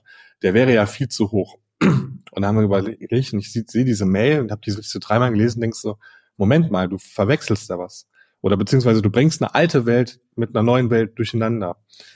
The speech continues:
So T K P, das ist so ein Begriff, den, den man so im Marketing kennt. Das ist quasi, wie oft ein, ein Mensch einen Kontakt hat mit einer Marke. Das heißt, du siehst irgendwo ein Banner, dann hast du quasi einen Kontakt, ne? Und das heißt, wenn tausend Menschen diesen, diese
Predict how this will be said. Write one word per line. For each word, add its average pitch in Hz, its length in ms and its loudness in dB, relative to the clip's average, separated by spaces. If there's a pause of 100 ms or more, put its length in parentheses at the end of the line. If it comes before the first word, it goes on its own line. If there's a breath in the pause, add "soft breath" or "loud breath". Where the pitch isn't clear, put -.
(240 soft breath)
So 101 180 -4
T 135 180 0
K 131 140 0
P, 143 460 0
das - 160 -6
ist 107 140 -10
so 117 80 0
ein 104 60 2
Begriff, 156 400 2
den, 107 260 2
den 110 120 0
man 104 120 2
so 107 100 -2
im 104 60 0
Marketing 117 500 0
kennt. 151 380 -4 (300 soft breath)
Das - 160 -8
ist 131 140 -4
quasi, 110 360 -2
wie 107 80 -4
oft - 360 0
ein, 110 220 2 (100)
ein 107 120 4
Mensch 135 400 0
einen 120 80 -2
Kontakt - 440 -2
hat - 160 -6
mit 117 140 -2
einer 104 200 0
Marke. 101 300 -2
Das - 140 -16
heißt, 110 200 -4
du 104 60 -2
siehst 127 300 -2
irgendwo 110 240 2
ein 101 100 2
Banner, 98 380 0 (420 soft breath)
dann 101 160 0
hast 113 240 0
du 101 120 0
quasi 104 420 2
einen 120 340 0
Kontakt, - 580 -4 (120)
ne? 131 180 2
Und 104 360 -6
das - 140 -10
heißt, 113 320 -2 (640 soft breath)
wenn 104 180 2
tausend 135 400 2
Menschen 131 640 0
diesen, 120 520 0
diese 117 280 0